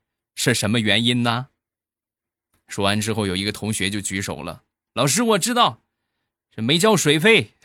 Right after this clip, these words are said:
<laughs> 下一个叫亭子亭，呃，“未来你好，我最近心情不好，想跟你吐槽一下，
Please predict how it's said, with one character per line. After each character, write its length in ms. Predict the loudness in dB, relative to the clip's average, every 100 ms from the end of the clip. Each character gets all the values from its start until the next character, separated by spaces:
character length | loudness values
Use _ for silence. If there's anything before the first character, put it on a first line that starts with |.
| -20 -10 -4
<laughs> 1900 | -2 -2 0 0 0 0 0 0 -2 -2 -4 -6 -8 -12 -12 -14 -16 -20 -6
下 200 | 0 0
一 100 | 2
个 220 | 2 2
叫 420 | 2 0 0 -2
亭 380 | -2 0 2 2
子 140 | 0 -4
亭， 540 | -4 -2 0 -2 -4 _ _ _ _ _ _ _ _
呃 420 | -2 0 2 0 0
，“未 100 | 0
来 200 | 2 2
你 180 | 2 0
好， 160 | 0 -2
我 140 | -2
最 160 | -2 0
近 140 | 0
心 260 | 0 0 -2
情 260 | -2 -2
不 120 | -4
好， 260 | -6 -8 -8
想 180 | -8 -4
跟 140 | -2
你 100 | -2
吐 240 | -6 -10 -10
槽 280 | -6 -4
一 80 | -4
下， 200 | -6 -10